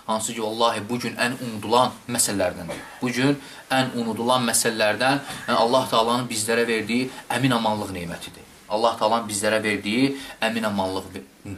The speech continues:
neməti. Allah Taala İbrahim əleyhissalam haqqında buyurur ki, "Və iz qalə İbrahimu Rabbi cəal həzə bələdə əminən vərzuq əhləhu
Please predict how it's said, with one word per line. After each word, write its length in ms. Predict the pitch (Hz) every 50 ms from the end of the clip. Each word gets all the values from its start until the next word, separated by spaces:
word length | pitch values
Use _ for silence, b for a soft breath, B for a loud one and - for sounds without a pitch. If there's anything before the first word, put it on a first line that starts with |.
| - - -
neməti. 460 | 110 101 92 90 87 90 - - -
Allah 260 | 107 113 127 123 120
Taala 180 | - 117 110 113
İbrahim 340 | 110 110 110 113 113 110 104
əleyhissalam 360 | 104 101 101 - 104 104 101 98
haqqında 280 | 98 - 104 104 101 98
buyurur 200 | 95 98 104 107
ki, 60 | 98
"Və 180 | 98 101 104 -
iz 100 | 107 - - -
qalə 320 | 107 107 104 104 104 101
İbrahimu 680 | 98 98 98 101 101 101 98 104 107 107 107 104 101 98 B B B B B 107
Rabbi 320 | 110 107 104 98 113 104
cəal 360 | 95 104 107 98 104 107 101 95 90 104
həzə 520 | 107 110 110 110 107 98 95 104 101 98 95 98 - -
bələdə 480 | 113 117 113 107 98 - 104 98 - - -
əminən 680 | 117 117 117 117 110 104 120 139 143 143 135 113 98 98 - B B B B B B -
vərzuq 520 | 117 123 117 107 107 - 110 104 - - -
əhləhu 640 | - 117 104 - 107 101 107 107 104 120 143 156 160